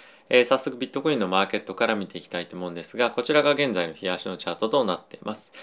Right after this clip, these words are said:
えー、一旦大きく反発はしているものの、かなり結構上値が重いなという雰囲気は、えー、出てるかなと。あとはですね、ちょっと気になるのがですね、ビットコインと、まあ、イーサリアムは置いておいて、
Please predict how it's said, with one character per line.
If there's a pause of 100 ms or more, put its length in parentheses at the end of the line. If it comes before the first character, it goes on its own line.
(340)
え
ー、
一
旦
大
き
く
反
発
は
し
て
い
る
も
の
の、
か
な
り
結
構
上
値
が
重
い
な
と
い
う
雰
囲
気
は、 (260)
え
ー、
出
て
る
か
な
と。
あ
と
は
で
す
ね、
ち
ょ
っ
と
気
に
な
る
の
が
で
す
ね、
ビ
ッ
ト
コ
イ
ン
と、
ま
あ、
イ
ー
サ
リ
ア
ム
は
置
い
て
お
い
て、